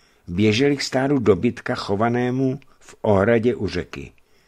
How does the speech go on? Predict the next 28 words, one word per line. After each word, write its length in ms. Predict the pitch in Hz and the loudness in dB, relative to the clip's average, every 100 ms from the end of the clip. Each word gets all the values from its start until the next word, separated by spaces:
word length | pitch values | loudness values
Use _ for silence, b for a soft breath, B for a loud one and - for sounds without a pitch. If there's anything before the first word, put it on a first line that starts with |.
| _ _ _ _ | _ _ _ _
Hnali 380 | 82 107 120 131 | -2 2 6 4
krávy 520 | 104 104 113 123 131 | 4 2 4 4 2
a 140 | 110 | 0
ovce 360 | 101 104 - 95 | -4 -6 -4 -6
k 160 | - 107 | -2 -2
ohňům, 640 | 95 107 110 113 113 123 131 b b b | 0 0 0 0 -2 -6 -12 b b b
neboť 340 | 107 104 - - | 0 2 0 -2
ohněm 480 | 131 120 131 139 | 2 4 4 4
musí 400 | 135 127 117 117 | 4 0 0 -2
projít 560 | - 98 104 113 117 - _ | -2 2 4 4 2 -2 _
vše 360 | - - - 160 | -4 2 4 4
živé. 400 | 123 151 92 - - - | 0 -2 -4 -8 -18 -4
Mítina 400 | 104 104 156 160 | -2 0 0 0
se 160 | - 117 | 0 0
naplnila 560 | 113 110 135 143 127 | 0 2 2 4 0
bučením 920 | 95 92 110 117 - 147 139 135 131 | 0 -4 -4 -2 0 2 2 2 2
a 80 | 131 | 0
mekotem. 640 | 127 113 - 80 - 69 67 _ - | 0 -2 -2 -8 -8 -14 -14 _ -6
Pak 240 | 90 - | -6 -4
vyvedli 480 | 80 101 113 117 127 | -2 2 4 4 2
ze 140 | 104 107 | 2 0
stájí 680 | - 110 107 113 104 107 104 | 0 -2 -2 -2 -2 -4 -4
koně. 400 | - 82 67 62 - _ _ _ - | -6 -6 -8 -14 -20 _ _ _ -4
Když 280 | 104 98 - | -2 -2 -2
poslední 680 | - - - 214 139 95 | -4 -2 2 0 0 -4
kůň 400 | - 143 143 107 | -4 -2 0 -2
přeskočil 680 | - 143 135 - 135 98 85 | -2 -2 -2 -2 -2 -2 -4
oheň, 400 | 139 101 65 69 | -4 -6 -8 -12